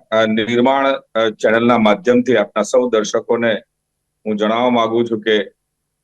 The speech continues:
આપણે સૌ નસીબદાર છીએ કે ગુજરાતના પનોતા પુત્ર અને યુગ પુરુષ એવા યશસ્વી વડાપ્રધાન નરેન્દ્ર મોદી સાહેબનો આજે જન્મદિવસ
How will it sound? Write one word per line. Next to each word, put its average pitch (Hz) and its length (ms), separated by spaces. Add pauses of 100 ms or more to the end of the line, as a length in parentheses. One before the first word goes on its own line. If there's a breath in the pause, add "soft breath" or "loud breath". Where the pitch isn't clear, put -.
(760)
આપણે 123 240
સૌ 160 220
નસીબદાર 151 680
છીએ 107 340 (880)
કે 120 60
ગુજરાતના 139 680
પનોતા 123 460
પુત્ર 113 560 (640)
અને 139 580 (640)
યુગ 185 300
પુરુષ 123 340 (1000)
એવા 127 220
યશસ્વી 139 580
વડાપ્રધાન 117 840 (1080)
નરેન્દ્ર 127 380
મોદી 127 320
સાહેબનો 117 400
આજે 113 220
જન્મદિવસ 120 800